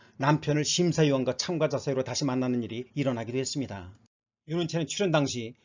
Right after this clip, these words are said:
현실적인 목표는 아내에게 짐이 되지 않는 남편이 되고 싶다며 밥 벌어먹는 배우가 되고 싶다고 솔직하게 말하면서 아내에 대한 사랑을 표현했지만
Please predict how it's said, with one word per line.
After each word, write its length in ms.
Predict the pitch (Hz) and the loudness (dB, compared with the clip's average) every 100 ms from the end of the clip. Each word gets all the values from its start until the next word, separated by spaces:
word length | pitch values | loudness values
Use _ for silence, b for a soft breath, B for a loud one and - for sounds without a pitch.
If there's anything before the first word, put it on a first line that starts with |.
| b | b
현실적인 520 | - 180 175 160 165 | 4 4 4 2 2
목표는 340 | 147 147 151 135 | 2 2 0 0
아내에게 420 | 143 147 131 131 | 2 2 2 -2
짐이 260 | - 160 156 | 0 2 2
되지 200 | 143 139 | 2 0
않는 200 | 131 139 | 0 0
남편이 360 | - 135 139 | -2 -2 -4
되고 180 | - 147 | 0 0
싶다며 500 | 143 - 123 98 87 - _ _ _ | 0 -2 -4 -6 -12 -18 _ _ _
밥 240 | - 151 - | -6 -6 2
벌어먹는 440 | 160 165 156 160 | 4 6 4 2
배우가 320 | 131 151 147 147 | 4 4 4 2
되고 200 | 160 156 | 2 2
싶다고 300 | - 139 117 | 0 -2 -2
솔직하게 420 | 180 160 143 139 | -6 -4 -2 2
말하면서 580 | 139 143 127 110 101 - b b | 4 4 2 -2 -8 -12 b b
아내에 280 | 120 156 151 | 2 4 6
대한 180 | 147 143 | 4 2
사랑을 320 | 139 139 135 | 0 -4 -4
표현했지만 580 | - 170 139 120 107 | -4 -4 -2 -6 -8